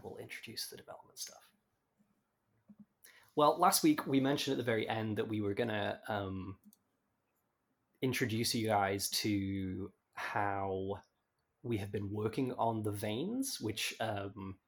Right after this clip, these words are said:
if you haven't had a chance to listen to the last episode, or, um, if you've forgotten, which is our shared hub world slash setting, uh, that we are all collectively, uh, world building for this season, which we're very excited about. So,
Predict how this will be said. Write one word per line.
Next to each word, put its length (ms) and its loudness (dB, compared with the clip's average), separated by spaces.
if 80 -6
you 80 -2
haven't 140 -2
had 120 -6
a 40 -16
chance 300 -4
to 300 -6
listen 240 6
to 80 4
the 60 8
last 200 6
episode, 500 2
or, 560 -2
um, 440 -6
if 120 -14
you've 100 -12
forgotten, 500 -2
which 180 -12
is 100 -4
our 240 -2
shared 680 6
hub 340 0
world 600 -2
slash 420 2
setting, 640 -2
uh, 380 -2
that 120 -4
we 220 -4
are 120 -2
all 420 -2
collectively, 840 2
uh, 180 0
world 360 2
building 440 -4
for 300 -6
this 160 0
season, 340 -4
which 160 -12
we're 80 -8
very 200 -4
excited 420 -6
about. 300 -14
So, 360 0